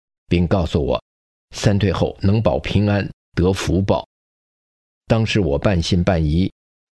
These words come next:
我把他给的资料也看了看。二零零九年一天，我到自家平房上拿东西，刚到屋顶，不料一脚踏空，连人带梯子从三米多高的房顶上掉了下来，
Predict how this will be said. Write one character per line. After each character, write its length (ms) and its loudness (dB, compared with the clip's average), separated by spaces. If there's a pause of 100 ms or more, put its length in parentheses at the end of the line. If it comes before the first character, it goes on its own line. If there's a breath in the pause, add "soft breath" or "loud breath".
(380)
我 120 0
把 140 0
他 160 0
给 180 -2
的 140 -2
资 200 0
料 200 0
也 180 -2
看 240 0
了 100 -2
看。 240 -2 (1080)
二 140 2
零 180 2
零 180 2
九 180 0
年 240 0
一 140 2
天， 380 -2 (260)
我 140 2
到 160 0
自 160 -2
家 160 2
平 260 -2
房 220 0
上 180 0
拿 160 0
东 260 0
西， 220 -6 (840)
刚 240 2
到 140 0
屋 200 0
顶， 260 0 (520)
不 100 2
料 240 0
一 220 0
脚 200 -2
踏 220 -2
空， 260 -2 (680)
连 280 2
人 180 0
带 180 0
梯 220 -2
子 220 -4 (100)
从 160 0
三 220 0
米 100 2
多 200 0
高 160 0
的 100 0
房 300 -2
顶 160 0
上 180 0
掉 180 0
了 140 -2
下 220 -2
来， 260 -2